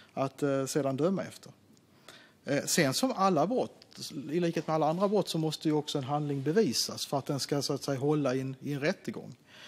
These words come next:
Och det finns ett stort antal, eh, anmälningar om,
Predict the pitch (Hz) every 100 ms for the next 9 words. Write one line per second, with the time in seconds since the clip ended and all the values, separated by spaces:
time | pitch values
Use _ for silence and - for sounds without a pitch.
0 | - - - 147 147 135 143 139 156 151
1 | - - 208 127 - - 170 240 247 -
2 | 131 127 123 - - _ 147 143 139 117
3 | - _ - - - - 156 165 175 151
4 | 131 127 127 127 127 123 135 127